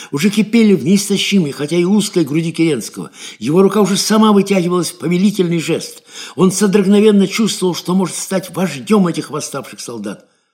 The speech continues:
Но не мог сам сделать первый шаг, не мог искать этих бунтующих солдат по улицам. Там он не имел бы пьедестала, терял бы положение, стал бы еще одним метущимся обывателем. Никто бы его не слышал в шуме и не заметил в толчее.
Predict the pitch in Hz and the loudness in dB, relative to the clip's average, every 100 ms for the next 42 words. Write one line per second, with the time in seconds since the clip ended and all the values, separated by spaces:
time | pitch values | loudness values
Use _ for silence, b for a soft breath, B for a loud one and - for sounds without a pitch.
0 | _ _ _ 95 117 127 131 135 - 143 | _ _ _ -4 -2 0 0 -2 -4 -4
1 | 143 104 101 123 110 - 117 98 - 143 | -4 -4 -4 -4 -4 -6 -6 -6 -6 -8
2 | - B B 113 139 170 139 - - 160 | -10 B B -6 -2 -2 -2 -6 -4 -6
3 | 135 131 98 131 127 156 143 - 110 123 | -6 -10 -6 -8 -4 -4 -4 -6 -10 -8
4 | 120 139 - 135 143 131 104 101 - B | -4 -6 -6 -6 -4 -4 -6 -10 -10 B
5 | B - 160 165 151 151 151 165 143 135 | B -4 0 2 2 0 2 0 -2 -4
6 | 127 131 131 - 165 113 101 131 143 139 | -8 -8 -8 -4 -4 -4 -2 0 0 -2
7 | - 143 127 180 123 101 139 143 139 139 | -4 -6 -2 -2 -2 -6 -6 -4 -4 -6
8 | B B 120 - - 202 156 165 156 151 | B B -4 -2 2 2 2 0 0 -2
9 | 170 - 143 123 131 101 127 139 120 107 | -4 -4 -6 -6 -6 -4 -4 -4 -4 -6
10 | 82 B B B 104 - 151 131 127 120 | -6 B B B -6 -4 -4 -2 -2 -2
11 | 110 147 147 107 - - 135 104 95 101 | -4 -8 -10 -12 -12 -10 -4 -2 -2 -4
12 | 110 107 98 - 85 - 143 151 | -6 -8 -16 -16 -16 -12 -10 -12